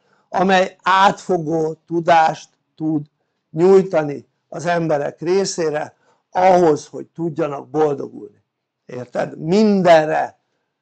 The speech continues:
átfogó tudást. No hát, ennyi fér bele a mai napba. Még itt azért ezt fölteszem.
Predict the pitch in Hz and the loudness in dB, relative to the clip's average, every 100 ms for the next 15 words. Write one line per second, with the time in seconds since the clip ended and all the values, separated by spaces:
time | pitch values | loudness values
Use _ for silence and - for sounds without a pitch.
0 | _ - 160 160 - 151 143 143 127 127 | _ -8 -6 -6 -8 -12 -10 -12 -14 -16
1 | - - - _ _ _ _ _ _ _ | -18 -18 -20 _ _ _ _ _ _ _
2 | _ _ _ _ _ _ _ _ _ _ | _ _ _ _ _ _ _ _ _ _
3 | _ _ _ _ _ _ _ _ _ _ | _ _ _ _ _ _ _ _ _ _
4 | _ _ _ _ - _ _ _ - _ | _ _ _ _ -20 _ _ _ -20 _
5 | _ _ _ _ _ _ _ _ _ _ | _ _ _ _ _ _ _ _ _ _
6 | _ _ - 233 202 208 202 208 180 - | _ _ 2 4 6 6 4 0 -8 -14
7 | - _ - 240 240 214 196 208 190 165 | -20 _ 0 4 6 4 4 2 2 4
8 | 180 165 160 185 185 165 202 262 247 226 | 4 4 2 0 0 0 0 2 4 4
9 | - - _ _ - _ _ _ _ _ | 2 -10 _ _ -20 _ _ _ _ _
10 | _ _ _ _ - 190 196 170 175 - | _ _ _ _ -2 2 4 4 2 0
11 | _ - 175 165 160 160 147 - 196 214 | _ -6 -4 -2 -2 -4 -8 -6 -4 -2
12 | 196 160 160 143 | -4 -6 -10 -10